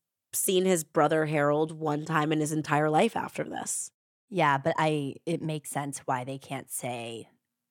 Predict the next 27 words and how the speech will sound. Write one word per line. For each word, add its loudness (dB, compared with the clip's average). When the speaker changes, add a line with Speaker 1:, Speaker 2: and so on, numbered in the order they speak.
Speaker 2:
that -4
Jerry -6
killed -2
him. -12
You 2
know 6
what 6
I 2
mean? 0
You 4
know 4
why? 4
'Cause -4
then 2
it -8
gives -2
some 0
sort -4
of -2
validity -4
to -4
all -2
the -8
stuff -6
that -12
he -8
left, -8